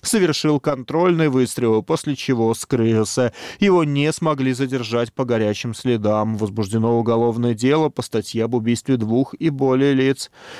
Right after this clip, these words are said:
В, м, преступлении подозреваются три человека. Подозреваемые смогли уехать из города, утверждает источник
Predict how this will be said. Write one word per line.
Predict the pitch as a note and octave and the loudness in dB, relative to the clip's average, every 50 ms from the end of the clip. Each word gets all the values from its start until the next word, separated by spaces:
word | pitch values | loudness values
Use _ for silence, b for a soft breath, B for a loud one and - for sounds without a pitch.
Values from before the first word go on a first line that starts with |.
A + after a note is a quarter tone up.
| B B B | B B B
В, | B2 A2+ F#2+ G2 G2 F#2 F#2 F#2 F2+ | -6 -4 -2 0 0 0 0 0 0
м, | F2+ F2+ F2+ F2 F2 F2+ F2+ G2 G2 - _ _ | -2 -2 -4 -4 -6 -6 -6 -8 -10 -14 _ _
преступлении | _ A2+ A2+ - - G2+ F#2 A2+ A#2 A#2+ B2 B2 | _ -6 -4 -4 -4 -2 -2 -2 -2 0 -2 -2
подозреваются | A#2 - A2 F#2+ - F#2+ F#2 F2+ F2 - - G2+ | -2 -4 -6 -4 -2 -2 -2 -2 -2 -4 -6 -6
три | - A2 A2 G2+ | -4 -2 -2 -2
человека. | - - C3 C3 C3 C3+ C#3 C3 C#3+ C3 | 0 0 0 0 2 0 0 0 -2 -4
Подозреваемые | - A#2+ A#2 A2 A#2 A#2 A#2+ B2 B2+ C3 B2 B2 B2+ B2+ | -4 -6 -6 -2 0 0 2 2 2 2 0 0 -2 -4
смогли | - - C#3 C3+ C3 C3+ | -2 -2 0 0 2 0
уехать | C3+ C3+ C3+ C#3+ C#3+ C3+ - C3 A2 - | 0 2 2 2 0 0 -2 -4 -4 -4
из | A#2+ A2 A2 | -6 -6 -2
города, | A2 B2 A#2+ A#2+ A#2+ A2+ A2 A2+ | 0 0 2 2 0 0 0 -2
утверждает | A2+ A2 - A2+ G#2 G2+ G2+ A2 A2 A2 A2 G#2+ - - _ | -2 -2 -4 -6 -6 -4 -4 -2 0 0 -2 -4 -6 -20 _
источник | - B2 G#2+ - - _ - G#2 G2+ F#2+ - - - G#2+ G#2 G#2+ G#2 - - | -8 -8 -8 -8 -10 _ -2 0 0 0 -2 -4 -6 -2 -2 -2 -2 -6 -16